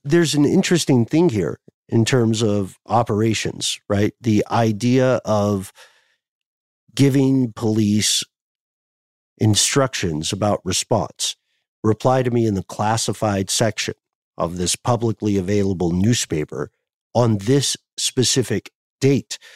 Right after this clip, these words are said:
And the police complied. They received no response. Uh, this led the law enforcement of the area to believe that the author was someone who may have had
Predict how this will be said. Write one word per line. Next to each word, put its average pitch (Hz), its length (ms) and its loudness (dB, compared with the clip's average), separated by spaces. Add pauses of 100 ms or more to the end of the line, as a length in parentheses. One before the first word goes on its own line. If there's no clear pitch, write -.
(140)
And 160 200 4
the 156 60 2
police 180 420 0
complied. 147 680 0 (880)
They 104 100 4
received 107 480 0
no 117 220 4
response. 110 800 -2 (460)
Uh, 107 220 2
this 123 440 0
led 113 420 0 (100)
the 98 460 0 (440)
law 127 260 2
enforcement 104 600 -2
of 92 120 -2
the 95 200 0
area 87 420 -2 (440)
to 110 280 2
believe 117 720 0
that 107 360 0
the 107 200 -2 (120)
author 127 720 0 (640)
was 117 400 2
someone 135 680 2
who 107 520 0
may 120 260 2
have 110 260 -2
had 104 500 -2